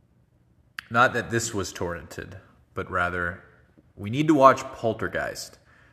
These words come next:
But it, instead of watching Poltergeist last night, I was like, "Oh, so you're in the mood for a scary movie?" And I opened H B O to find Poltergeist, but it was not there.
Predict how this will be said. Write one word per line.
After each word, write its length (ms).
But 500
it, 120
instead 360
of 120
watching 340
Poltergeist 720
last 320
night, 260
I 120
was 160
like, 200
"Oh, 200
so 160
you're 120
in 100
the 60
mood 320
for 120
a 40
scary 400
movie?" 460
And 100
I 120
opened 500
H 260
B 140
O 420
to 100
find 580
Poltergeist, 800
but 100
it 80
was 160
not 280
there. 640